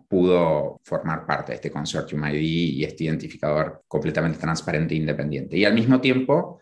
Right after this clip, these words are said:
seguía trabajando en su propia tecnología, en la tecnología propietaria de, del RAMP I D de hoy en día. Y algunos años atrás lanza lo que nosotros llamamos la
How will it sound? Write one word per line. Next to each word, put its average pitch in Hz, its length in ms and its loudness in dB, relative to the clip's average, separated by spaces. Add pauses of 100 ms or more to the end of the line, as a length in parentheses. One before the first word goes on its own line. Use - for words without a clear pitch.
seguía 98 380 0
trabajando 98 460 0
en 110 80 0
su 95 240 -8
propia 92 320 -2
tecnología, 76 720 -12
en 80 160 -10
la 76 100 -8
tecnología 78 560 -4
propietaria 80 640 0
de, 73 200 0
del 73 280 -6
RAMP 76 340 -4
I 76 60 0
D 76 180 0
de 73 60 -2
hoy 71 140 -4
en 69 140 -8
día. - 220 -14 (240)
Y 104 220 4
algunos 107 440 4
años 117 240 2
atrás 131 680 0 (260)
lanza 117 540 0
lo 123 80 0
que 95 80 -6
nosotros 95 320 -6
llamamos 98 400 -2
la 98 520 2